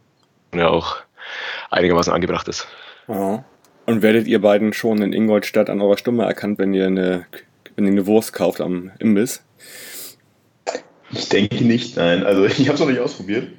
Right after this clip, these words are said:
Speaker 2: Ja,
Speaker 3: Aber
Speaker 2: kommt
Speaker 3: ich
Speaker 2: noch,
Speaker 3: muss sagen,
Speaker 2: kommt
Speaker 3: das,
Speaker 2: noch.
Speaker 3: das, äh, d-, dir geht das schon so, oder?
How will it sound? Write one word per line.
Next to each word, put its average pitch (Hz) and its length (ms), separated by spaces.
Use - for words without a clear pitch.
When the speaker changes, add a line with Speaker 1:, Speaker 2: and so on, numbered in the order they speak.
Speaker 2:
Ja, 120 260
Speaker 3:
Aber - 120
Speaker 2:
kommt - 120
Speaker 3:
ich 90 60
Speaker 2:
noch, 101 80
Speaker 3:
muss 95 120
sagen, 117 160
Speaker 2:
kommt 120 140
Speaker 3:
das, 98 60
Speaker 2:
noch. 107 320
Speaker 3:
das, - 300
äh, 98 180
d-, 107 140
dir 131 120
geht 127 160
das 110 100
schon 95 160
so, 92 160
oder? 104 180